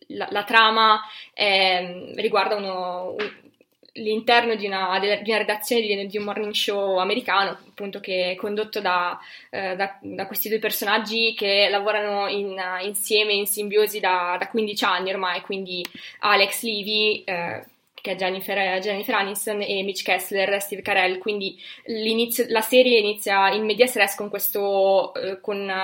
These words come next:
lo scoppiare dello scandalo che riguarda appunto la cattiva condotta sessuale di, ehm, di Mitch Kessler e tutto poi la,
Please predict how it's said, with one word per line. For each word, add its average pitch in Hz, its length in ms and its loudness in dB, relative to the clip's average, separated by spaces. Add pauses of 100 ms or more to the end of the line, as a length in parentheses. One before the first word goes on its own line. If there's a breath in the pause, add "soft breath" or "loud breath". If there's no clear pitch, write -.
(140)
lo 214 140 -4
scoppiare 214 580 4
dello 196 240 -2
scandalo 208 500 0
che 208 100 -6
riguarda 190 360 -4
appunto 202 280 -8
la 190 100 -2
cattiva 196 340 -6
condotta 196 380 -8
sessuale 196 640 0
di, 180 300 -10 (340 loud breath)
ehm, 175 600 -4
di 196 240 -10
Mitch 190 220 -4
Kessler 190 680 2 (400 loud breath)
e 202 460 8
tutto 247 220 0
poi 196 140 2
la, 214 100 0